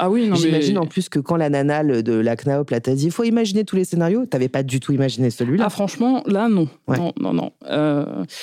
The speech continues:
Speaker 1: je m'imaginais plein de choses, mais ce que j'ai appris, c'était juste, euh, incroyable, en fait. Donc, j'ai discuté, euh, avec cette fille-là, euh, un tout petit peu, et ensuite, elle m'a dit, «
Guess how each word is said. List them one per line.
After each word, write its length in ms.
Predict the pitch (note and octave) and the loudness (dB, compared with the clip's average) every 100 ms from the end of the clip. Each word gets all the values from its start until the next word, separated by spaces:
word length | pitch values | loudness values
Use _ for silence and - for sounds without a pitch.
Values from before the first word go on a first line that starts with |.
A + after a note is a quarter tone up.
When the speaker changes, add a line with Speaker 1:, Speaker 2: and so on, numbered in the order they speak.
| - - - _ - | -14 -14 -20 _ -2
Speaker 1:
je 140 | F3+ | 2
m'imaginais 460 | G3+ G3+ G3 G3+ F#3 | 2 2 2 2 0
plein 280 | - A#3+ B3+ | -2 0 2
de 80 | |
choses, 400 | B3 - C4 G#3+ | 0 0 2 4
mais 240 | F#3 E3+ D#3+ | 4 4 2
ce 100 | - | 0
que 140 | - | 0
j'ai 140 | F3+ F3 | 2 2
appris, 400 | E3+ - A3+ G#3+ | -2 -2 0 0
c'était 320 | E3+ D#3 D#3 | -2 0 0
juste, 320 | E3+ E3+ - | 0 -2 -2
euh, 240 | D#3+ D3 D#3 E3 - - - _ _ _ _ _ _ _ | 0 0 0 0 -2 -4 -10 _ _ _ _ _ _ _
incroyable, 580 | G3 E3+ G3 F3+ G3 G#3+ | -2 0 0 0 2 2
en 100 | D#3+ | 2
fait. 380 | - F3 F3 - E3 | 0 -2 -4 -6 -2
Donc, 300 | F3 E3 - | 0 0 -2
j'ai 140 | E3+ | 0
discuté, 420 | F3+ F3+ - E3 G3 | 0 -2 -4 -2 0
euh, 420 | G3 E3+ D#3 C#3+ | 0 0 0 -2
avec 240 | D#3 D#3 | -2 -2
cette 180 | - D3+ | -4 -6
fille-là, 360 | - D#3 E3+ E3+ | -2 0 2 4
euh, 200 | D3+ D#3 | 2 0
un 120 | D3+ | -2
tout 120 | E3+ | -2
petit 180 | D#3+ D#3+ | -4 -4
peu, 160 | - B3 | -2 -2
et 40 | |
ensuite, 260 | E3+ - G3+ | -2 -2 -2
elle 80 | E3+ | 0
m'a 120 | D#3 | 0
dit, « 200 | F3 | 0